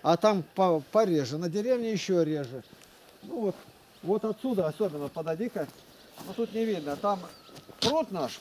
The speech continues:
пруды, и вот там густой туман. Густой какой, ви-, видно. Вот покажи. Вот чинить надо ограду.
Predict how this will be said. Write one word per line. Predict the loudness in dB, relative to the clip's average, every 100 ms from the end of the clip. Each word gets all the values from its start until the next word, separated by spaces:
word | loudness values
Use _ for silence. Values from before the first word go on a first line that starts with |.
| -2
пруды, | 0 2 0 0 -8 -12 -8
и | 0
вот | 2
там | 4 2 2
густой | -2 4 6
туман. | 6 4 4 0 -2 -14 -20 -20 -20 -20 -20 -20 -20 -18 -20 -20 -20 -20 _ -20 _ -2
Густой | 8 8 10 8
какой, | 8 4 4 4
ви-, | 6 6
видно. | 6 2 2 -4 -8 -16 -14 -14 -14 -20 -18 -18 -20 -20 -20 -20 -10
Вот | -10 -4
покажи. | -2 0 0 -2 -6 -10 -16 -20 -20 -20 -20 -10
Вот | -8
чинить | -6 -4 -2 0
надо | 4 4
ограду. | 4 2 6 6 6 0